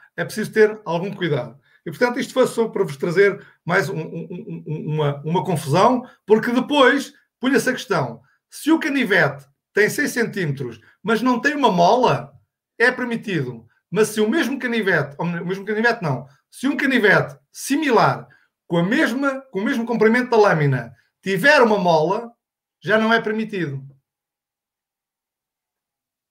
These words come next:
Ok? Portanto, então onde é que está o problema? É no comprimento da lâmina ou no tipo do canivete?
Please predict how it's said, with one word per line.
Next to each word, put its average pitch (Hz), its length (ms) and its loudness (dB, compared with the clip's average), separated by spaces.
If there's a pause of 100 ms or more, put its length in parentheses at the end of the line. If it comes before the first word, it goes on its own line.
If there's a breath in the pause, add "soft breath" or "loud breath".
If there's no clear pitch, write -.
(240)
Ok? 151 420 -4 (380)
Portanto, 170 440 0
então 233 220 2
onde 247 100 0
é - 20 4
que 226 60 -8
está 233 100 0
o 220 60 2
problema? 170 640 -2 (880)
É 214 140 6
no 214 180 0
comprimento 226 640 4
da 160 80 -2
lâmina 302 760 0 (140)
ou 233 160 4
no 208 180 0
tipo - 320 0
do 180 140 -6
canivete? 147 600 -4